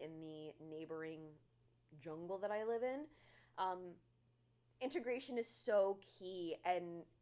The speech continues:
I treat that so seriously, so commit-, like, so, so committal. It's so important because you can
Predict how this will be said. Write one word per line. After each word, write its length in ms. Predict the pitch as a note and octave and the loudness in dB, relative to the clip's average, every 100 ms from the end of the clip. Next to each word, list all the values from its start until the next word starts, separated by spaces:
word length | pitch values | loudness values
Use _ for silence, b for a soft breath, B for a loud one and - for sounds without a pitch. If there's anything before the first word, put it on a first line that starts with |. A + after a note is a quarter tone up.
| _ - | _ 0
I 160 | F#3+ F#3+ | 0 0
treat 340 | - - A3 G3 | -4 -8 -4 2
that 240 | F3 - - - | 4 2 -2 -14
so 720 | - - - G#3 F#3+ G3 F3+ | -8 -8 0 6 8 8 4
seriously, 840 | - - G3+ G3 G3+ F#3 - F3 | -2 -8 -4 -2 0 0 -4 -6
so 320 | D#3+ - F#3+ G3 | -8 -2 0 -2
commit-, 380 | - F3+ F3 F#3 F3+ - | -4 -6 -4 -4 -6 -2
like, 160 | D#3 | -2
so, 220 | - G3+ G3 - | 0 -2 -2 -10
so 220 | - - A#3 | -4 2 2
committal. 460 | B3+ G3 F3 A#2 B B B B | 2 2 2 0 B B B B
It's 160 | G3+ - | -4 -2
so 420 | - - B3+ A#3 | -2 6 10 10
important 420 | A3+ - G#3 G3+ | 8 4 0 0
because 240 | F#3+ G3 F3+ | -6 -8 -8
you 80 | |
can 140 | G3+ | -8